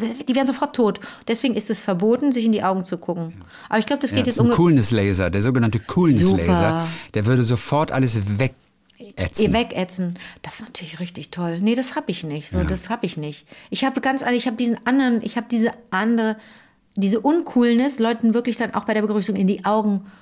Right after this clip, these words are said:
Speaker 1: blicken zu wollen. Und das ist die Definition von uncool. Weißt du? Und Bruder, gut, okay. Aber mal sehen, wie lange
Speaker 2: Bruder.
Speaker 1: das hält. Wenn ich lange durchhalte, lang genug, ist es weg, bevor ich's gesagt habe. Weißt du?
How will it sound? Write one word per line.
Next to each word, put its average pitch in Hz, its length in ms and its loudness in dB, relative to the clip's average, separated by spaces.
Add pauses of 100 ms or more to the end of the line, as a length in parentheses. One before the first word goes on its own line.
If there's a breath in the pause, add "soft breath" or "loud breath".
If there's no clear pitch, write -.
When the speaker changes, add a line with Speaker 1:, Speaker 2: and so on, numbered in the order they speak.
(200 loud breath)
Speaker 1:
blicken 202 400 2
zu 170 240 0
wollen. 165 480 0 (240)
Und 180 220 -2
das 220 220 0
ist 254 160 0
die 208 120 -2
Definition 208 520 0
von 202 160 0
uncool. 170 680 -2 (720 soft breath)
Weißt 185 300 -2
du? 285 120 0 (680 loud breath)
Und 233 160 4
Bruder, 285 380 2 (200)
gut, 175 220 -2
okay. 175 360 -4
Aber 294 200 4
mal 330 180 2
sehen, 302 180 2
wie 277 60 4
lange 247 180 4
Speaker 2:
Bruder. 220 100 2
Speaker 1:
das 208 120 -2
hält. 165 300 -2 (680)
Wenn 254 360 2
ich 311 100 -2
lange 311 200 2
durchhalte, 240 520 0
lang 190 220 2
genug, 202 340 2
ist 233 100 0
es 214 160 -2
weg, 240 300 -4
bevor 220 260 0
ich's 208 160 -2
gesagt 175 400 -2
habe. - 320 -6 (220)
Weißt 190 260 -2
du? 165 100 -6